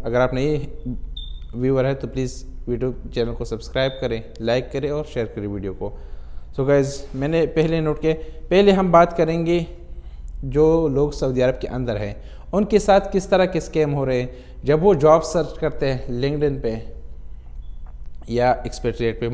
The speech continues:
mostly Expatriate और WhatsApp group में ही होते हैं, आपको एक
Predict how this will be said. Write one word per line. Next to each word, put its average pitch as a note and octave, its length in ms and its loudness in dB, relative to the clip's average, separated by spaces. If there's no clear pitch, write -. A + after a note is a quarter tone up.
mostly D#3+ 680 2
Expatriate C#3 800 -2
और E3+ 280 2
WhatsApp C#3 460 2
group C#3 180 2
में B2 120 0
ही A2+ 60 0
होते G#2+ 220 -2
हैं, G#2 100 -8
आपको D#3 320 6
एक D3+ 180 4